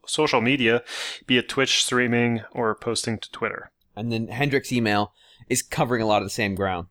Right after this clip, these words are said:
Speaker 1: Yeah, Hendrick writes, "GameCube's analog triggers, for example, never got carried onto future controllers, even traditional ones like the classic controller or the Wii U Pro.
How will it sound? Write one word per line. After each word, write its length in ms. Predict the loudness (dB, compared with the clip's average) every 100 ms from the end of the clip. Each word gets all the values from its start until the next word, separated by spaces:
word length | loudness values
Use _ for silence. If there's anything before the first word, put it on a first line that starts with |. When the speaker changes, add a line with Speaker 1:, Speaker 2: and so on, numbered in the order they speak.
| _
Speaker 1:
Yeah, 580 | -10 0 4 4 4 0
Hendrick 460 | 0 0 2 0 2
writes, 540 | 2 0 -2 -8 -2
"GameCube's 800 | 0 0 0 0 2 0 -4 -6 -2
analog 400 | 0 4 2 2
triggers, 540 | -2 2 2 2 0
for 200 | 0 0
example, 520 | 0 2 2 2 0 0
never 240 | 0 0
got 300 | 0 0 0
carried 360 | -2 0 2 2
onto 300 | -2 -4 -6
future 320 | -4 -4 -2
controllers, 640 | -4 0 2 4 4 2 -6 -14 -16 _ -4
even 200 | -2 0
traditional 560 | -2 0 2 2 2
ones 260 | 2 2 2
like 140 | -2
the 60 | -2
classic 380 | 0 0 0 -4
controller 520 | -4 0 2 2 2
or 140 | 0
the 100 | -4
Wii 200 | -4 -4
U 80 | -4
Pro. 500 | -4 0 2 0 -4